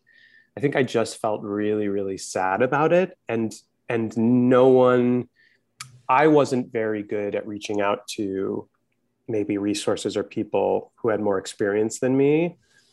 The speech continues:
I think I felt a little humiliated by it. And so I also felt scared to, like, maybe call someone who I'd met, who, who I knew had had a lot of experience and say, "Hey, this is happening.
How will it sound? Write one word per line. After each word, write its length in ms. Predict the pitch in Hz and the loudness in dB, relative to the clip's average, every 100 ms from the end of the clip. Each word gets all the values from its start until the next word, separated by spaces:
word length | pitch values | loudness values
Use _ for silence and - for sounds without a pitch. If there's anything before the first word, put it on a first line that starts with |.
| _ | _
I 60 | 127 | -2
think 160 | 139 131 | 0 2
I 80 | |
felt 240 | 123 131 120 | 2 0 0
a 20 | |
little 220 | 113 107 | -2 -4
humiliated 680 | 95 107 101 101 110 123 131 | -6 -6 -4 0 0 2 0
by 200 | 135 160 | -2 -2
it. 200 | 208 214 - | -2 -4 -6
And 160 | 120 | -8
so 220 | - 123 | -4 0
I 100 | 117 | 2
also 220 | 117 113 120 | 2 0 -4
felt 260 | - 104 | -4 -6
scared 460 | - - 110 110 104 | -6 0 2 2 -2
to, 100 | 113 | -6
like, 240 | 101 101 _ _ _ _ _ | -6 -6 _ _ _ _ _
maybe 220 | 120 104 | -4 -2
call 280 | 104 - 107 | -2 0 0
someone 680 | 101 120 110 107 104 104 104 | 0 -2 0 -2 -2 -4 -4
who 80 | 120 | -4
I'd 200 | 98 101 | -2 -2
met, 340 | 101 98 98 - | -2 -2 -4 -4
who, 240 | 101 98 - | -6 -6 -6
who 120 | 104 | -6
I 40 | |
knew 200 | 98 98 | -4 -2
had 140 | 95 90 | -4 -4
had 160 | 101 | -6
a 40 | 95 | -2
lot 180 | 95 92 | 0 -2
of 80 | |
experience 600 | 101 - 175 170 139 120 123 | -6 -2 2 4 4 2 -4
and 100 | 104 | -4
say, 280 | 120 110 107 _ _ _ _ _ _ _ - _ | 0 0 -2 _ _ _ _ _ _ _ -20 _
"Hey, 180 | - 147 | -2 0
this 220 | 120 113 | 0 -2
is 120 | 113 - | -8 -6
happening. 640 | 110 117 107 101 98 98 | -6 -4 -4 -4 -4 -4